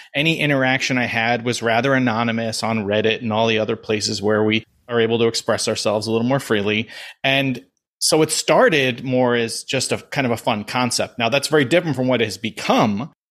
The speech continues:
where for me, it's very rewarding in terms of hours. It's definitely among one of the greatest expenditures of time. And that's completely voluntary. I enjoy it tremendously.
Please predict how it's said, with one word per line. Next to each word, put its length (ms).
where 180
for 160
me, 220
it's 140
very 420
rewarding 800
in 180
terms 300
of 80
hours. 520
It's 180
definitely 520
among 480
one 120
of 80
the 40
greatest 520
expenditures 760
of 140
time. 500
And 160
that's 240
completely 500
voluntary. 640
I 120
enjoy 400
it 140
tremendously. 840